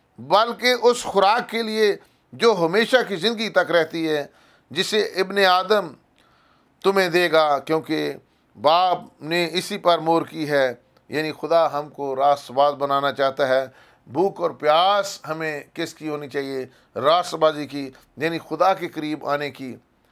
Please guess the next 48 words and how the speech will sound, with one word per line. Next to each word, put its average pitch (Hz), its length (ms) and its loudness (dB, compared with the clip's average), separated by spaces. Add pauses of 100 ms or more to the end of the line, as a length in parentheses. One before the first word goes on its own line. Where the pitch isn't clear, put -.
(120)
तो 135 80 -8
याद 151 280 2
रखें, 151 420 -8 (300)
इसी 196 220 -8
तरह 147 420 0 (1080)
जब 147 240 0
हम 147 160 0
नया 165 220 2
ऐहदनामा 165 420 0
की 160 240 -10
तरफ 160 280 0
आते 151 260 0
हैं, 175 320 -4 (320)
तो 180 60 0
हम 196 180 2
यीशु 214 400 -2
मसीह 208 320 -8
में 180 280 -8 (240)
मुफ्त 240 380 0
रास्तबाज 151 480 2
ठहराए 135 260 2
जाते 131 260 0
हैं। 120 320 -12 (440)
अगर 165 200 4
हम 170 120 2
रोमियो 170 300 0
तीन 175 220 -4
बाब 170 240 2
चौबीस 180 380 -4
से 180 60 -6
पच्चीस 180 400 -2
आयत 175 140 0
में 175 100 -10
लिखा 180 240 -4
है, 185 280 2 (540)
"इसलिए 233 320 -2
कि 226 120 -6
सब 262 320 2
ने 247 120 2
गुनाह 202 300 2
किया 202 260 0
और 196 60 0
खुदा 185 320 2
के 190 160 0
जलाल 170 320 2
से 180 140 -6
महरूम 160 440 -2
है, 120 200 -6